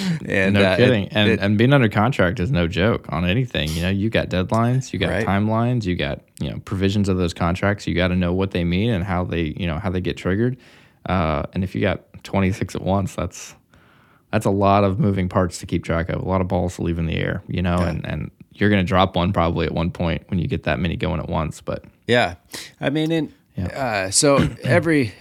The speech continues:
Speaker 1: I think every entrepreneur dreams of having a similar sort of experience where you go out,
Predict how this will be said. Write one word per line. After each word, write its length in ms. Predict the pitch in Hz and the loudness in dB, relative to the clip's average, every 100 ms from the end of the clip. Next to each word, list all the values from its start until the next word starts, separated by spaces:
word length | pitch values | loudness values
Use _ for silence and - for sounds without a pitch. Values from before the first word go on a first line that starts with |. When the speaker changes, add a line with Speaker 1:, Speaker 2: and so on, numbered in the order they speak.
| - | -4
Speaker 1:
I 80 | 113 | -2
think 240 | 127 113 | -2 0
every 260 | 151 143 113 | 2 4 4
entrepreneur 800 | 113 113 110 - 101 98 95 92 | 2 0 -4 -4 -2 0 0 -2
dreams 680 | 80 98 98 95 92 - - | -2 0 0 0 2 2 0
of 480 | 95 92 90 82 - - | -2 0 0 -2 -10 -10
having 360 | 95 98 92 87 | -4 -2 -2 -2
a 60 | |
similar 360 | - 101 95 90 | 0 0 -2 -4
sort 200 | - 90 | -4 -4
of 80 | 87 | -4
experience 680 | - - 92 90 85 80 - | -6 -4 -2 -2 -2 -4 -4
where 280 | 90 85 - - - - | -2 -2 -4 -16 -18 -8
you 120 | 92 | -2
go 240 | 104 98 | 0 2
out, 400 | 95 92 92 - | 4 2 0 -8